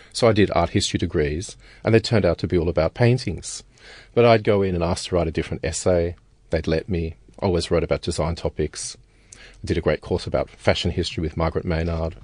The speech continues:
one of our first pioneers in this area. And then I did a master's thesis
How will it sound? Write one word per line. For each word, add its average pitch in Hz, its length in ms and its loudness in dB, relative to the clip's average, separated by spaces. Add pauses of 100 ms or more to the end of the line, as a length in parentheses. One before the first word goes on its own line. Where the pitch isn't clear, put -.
(240)
one 82 120 -2
of 78 80 -4
our 67 120 -6
first - 440 -2
pioneers 78 460 -4
in 90 80 -8
this - 160 -8
area. 76 320 -2 (640)
And 117 100 4
then 120 80 6
I 117 60 8
did 101 120 4
a 92 60 4
master's 95 400 2
thesis - 600 -2